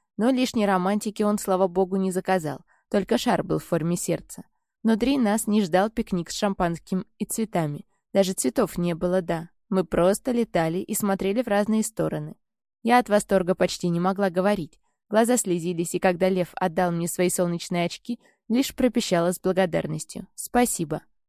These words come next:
«Извини, не предупредил». С довольным видом развел он руками. «Побоялся, что ты зацепишься и что-нибудь еще придумаешь, чтобы не приходить. А так, в следующий раз обязательно бери с собой солнечные очки и панаму». «В следующий раз?»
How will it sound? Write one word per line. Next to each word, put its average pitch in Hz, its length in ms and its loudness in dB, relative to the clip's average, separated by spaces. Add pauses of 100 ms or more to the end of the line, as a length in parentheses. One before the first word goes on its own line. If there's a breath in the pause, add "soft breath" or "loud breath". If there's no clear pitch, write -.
(260)
«Извини, 208 440 0
не 202 180 2
предупредил». 202 720 -2 (300)
С 180 80 -6
довольным 175 420 4
видом 165 280 -2
развел 170 320 4
он 165 120 -2
руками. 165 480 -4 (140)
«Побоялся, 226 640 2
что 175 160 -12
ты 208 120 2
зацепишься 196 640 0
и 165 60 2
что-нибудь 185 480 -2
еще 190 200 0
придумаешь, 196 640 0 (260 loud breath)
чтобы 208 300 0
не 220 100 4
приходить. 196 600 0 (320)
А 185 120 2
так, 254 240 0
в - 40 -16
следующий 214 500 2
раз 208 240 0
обязательно 175 560 0
бери 190 260 0
с - 80 -6
собой 180 280 0
солнечные 185 540 -4
очки - 380 -8 (100)
и 247 80 -2
панаму». 180 540 2 (440)
«В - 60 -18
следующий 175 440 2
раз?» 180 320 0